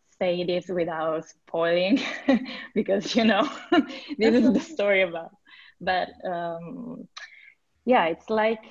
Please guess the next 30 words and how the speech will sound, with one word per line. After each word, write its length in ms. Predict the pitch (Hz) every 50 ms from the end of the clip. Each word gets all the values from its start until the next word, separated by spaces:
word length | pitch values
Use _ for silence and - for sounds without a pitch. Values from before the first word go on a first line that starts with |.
| - 190 196 - -
there 280 | - 190 185 202 202 196
are 240 | 185 180 185 185 -
two 120 | - 226 220
stories. 540 | - - - 220 202 175 165 160 - 147 - _ _ _ _ _ _ _ -
It's, 100 | 185 -
the 160 | 196 190 170
story 440 | 180 - - 214 208 220 233 247 262
is 180 | 269 240 202 185
the, 460 | 175 185 180 180 175 170 165 160 - - -
in 180 | 202 196 190 170
the 500 | 190 180 180 170 170 160 160 165 - - - -
character's 540 | - 185 196 208 208 - - 247 247 247 247
head. 260 | 262 247 247 254 254 - - _ _ _ _ _ _ _ _ _ _ _ _ -
There's 200 | 190 190 180 170
the 100 | 185 185
story 380 | - - - 190 190 196 190
we 260 | 185 185 185 180 180 180
hear 280 | 160 202 190 190 190 190
all 160 | 185 185 185
the 100 | 175 180
time, 480 | - - 170 156 175 185 202 233 262 -
and 120 | - 202 180
we 140 | 208 214
believe 500 | 185 175 185 196 180 185 185 190 196 196
that 300 | 185 175 170 170 - - - -
that 240 | - 185 202 202 202
is 140 | 226 214 185 - -
the 120 | 185 180
true 260 | - - - 220 247
story. 480 | 233 - - 180 - - 156 160 165